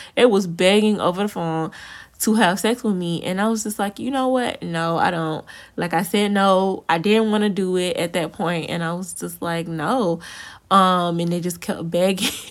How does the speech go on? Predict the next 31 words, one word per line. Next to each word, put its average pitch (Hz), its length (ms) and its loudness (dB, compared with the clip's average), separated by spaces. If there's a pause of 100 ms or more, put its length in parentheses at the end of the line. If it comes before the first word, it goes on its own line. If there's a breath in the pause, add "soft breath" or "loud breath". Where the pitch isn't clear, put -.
<laughs> - 0 -
They - 480 2
just 440 140 10
kept 247 220 8
begging, 202 460 4
but 180 140 2
I 180 120 4
said 175 240 -2
no. 175 260 0
You 175 160 -6
know, 160 160 -2
the 160 100 -6
conversation 180 580 -4
ended. 185 520 0 (1000)
And 214 180 -2
from 240 140 2
that 202 160 2
moment, 220 400 2
I 208 100 4
just 220 240 -6
felt 190 240 0 (240 loud breath)
so 185 240 0
powerful, 196 540 0
and 175 100 -2
I 180 180 0
just 190 240 -2
felt - 160 -4
like 175 140 -2
I 175 60 -4
had 180 340 -4
ownership 185 580 -2